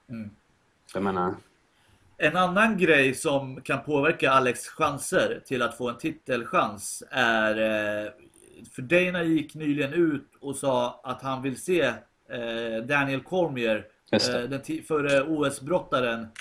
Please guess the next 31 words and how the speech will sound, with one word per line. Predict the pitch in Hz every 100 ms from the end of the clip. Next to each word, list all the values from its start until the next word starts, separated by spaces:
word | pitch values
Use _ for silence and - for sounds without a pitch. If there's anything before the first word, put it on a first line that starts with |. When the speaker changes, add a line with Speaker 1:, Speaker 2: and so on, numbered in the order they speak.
| - - -
Speaker 1:
eh, | - 113 117 113
för | 139
U | 131
S | 127
A, | 170 135 120 -
som, | - 139 131 127
eh, | 127 123 120 143
fightas, | - 139 - - - _ _ _ _ -
som | 156 151
är | 175
väl, | 160 151 139 - _ - _ _
han | - 143
är | 160 156
egentligen, | 139 123 131
man | 139 143
kan | 151
väl | 139
kalla | 139 143
han | 139 123
för, | 127 120 120
eh, |
tungviktmästaren | 117 143 135 120 113 143 - 117 113
från | 110 117
Strikeforce. | - 127 117 113 127
Han |
vann | 127 123
turneringen. | - 139 120 107 104
Jag | 110
vet | 117 117
att | 110
det | 117